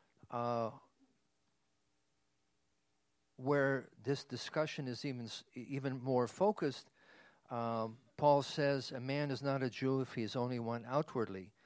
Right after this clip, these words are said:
However, this is part of a context, a discussion where Paul is having a conversation with Jewish people, and he says to them, "Get off your high horse. Yes, you are a Jew physically.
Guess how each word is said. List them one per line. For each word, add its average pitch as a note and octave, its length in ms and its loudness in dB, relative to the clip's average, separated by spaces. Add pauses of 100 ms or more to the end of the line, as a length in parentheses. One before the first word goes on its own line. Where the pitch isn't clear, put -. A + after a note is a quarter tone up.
(180)
However, D3 480 2 (280)
this G#3 220 -2
is F#3+ 140 -6
part F#3 360 0
of D#3+ 120 -4
a D3+ 80 -4
context, - 1000 -10 (1040)
a A#2+ 80 -6
discussion D#3 720 -2
where B2 140 0
Paul D3+ 400 0
is C3 160 -6
having C#3+ 380 -4 (260)
a C3 60 -14
conversation C#3 880 -4
with A#2+ 400 -4
Jewish D#3+ 400 -2
people, D#3 420 -2 (440)
and B2+ 120 -4
he C3 60 -2
says - 440 -2 (140)
to - 120 -4
them, C3 340 -4
"Get C4 220 -4
off F#3 280 0
your F#3 100 2
high F3+ 280 0
horse. B3 560 -2 (460)
Yes, F3 280 -4
you D#3 180 4
are D3 300 6
a C3+ 80 -4
Jew D3 260 0
physically. C#3 600 -4